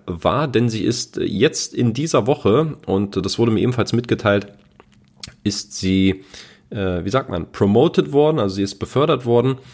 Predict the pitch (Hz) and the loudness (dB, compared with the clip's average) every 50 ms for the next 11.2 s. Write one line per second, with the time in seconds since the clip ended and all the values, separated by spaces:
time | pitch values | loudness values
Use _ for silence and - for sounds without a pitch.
0 | - - - _ _ 104 107 101 - 107 101 98 - - 113 107 - - - - | -20 -20 -20 _ _ -2 -2 -2 0 0 0 0 0 2 0 0 0 -2 -8 -10
1 | - - - 104 98 101 101 101 101 - - 101 87 101 95 85 98 95 95 104 | -10 -8 -4 -2 0 2 4 2 2 0 -2 -2 -2 0 0 2 2 2 4 2
2 | 131 135 - - - 127 117 117 101 95 113 117 - - - 104 95 - - - | 2 2 -2 -2 0 0 0 0 0 -2 -4 -4 -4 -2 -2 -2 -2 -2 -6 -10
3 | - - - 202 202 101 98 92 82 87 85 80 - 87 78 76 - - _ _ | -10 -4 -4 -2 0 2 0 2 2 0 -2 0 -2 -4 -6 -8 -10 -16 _ _
4 | - - - - - - _ _ _ - - 117 113 131 135 - - - 104 107 | -20 -20 -20 -20 -20 -20 _ _ _ -6 -2 2 2 2 2 0 -4 -4 -2 0
5 | 113 113 - - 104 101 107 139 147 131 - - - 113 110 104 - - - - | 0 0 0 2 2 2 4 2 2 0 0 -2 0 0 0 0 0 -6 -8 -4
6 | - - 131 139 139 135 123 - - - - 135 147 143 - - - - 120 117 | -2 0 0 2 2 2 2 2 0 -2 0 0 0 -2 -4 -8 -4 0 2 2
7 | 113 107 - - - 98 95 98 117 135 - 117 98 82 85 85 - - - 135 | 2 0 -2 -6 -4 -2 0 0 0 0 0 0 0 2 2 0 0 0 -2 -2
8 | 135 131 117 - 101 101 104 101 98 101 95 92 107 107 - 113 95 - - - | -2 -2 0 -2 -2 -2 -2 -2 -2 -2 -2 -2 -2 -2 0 -2 -2 -2 -4 -2
9 | 104 101 107 - 104 98 - 101 98 - 196 - - - 165 131 117 117 135 151 | -2 -2 -2 -2 -6 -4 -4 -2 0 0 0 2 2 2 2 4 4 4 4 2
10 | - - - 131 123 - - 104 104 95 90 90 87 85 90 98 101 95 - - | 0 0 0 0 0 0 -2 -2 0 0 0 0 0 0 2 2 0 0 0 0
11 | 95 95 95 92 | 2 2 2 2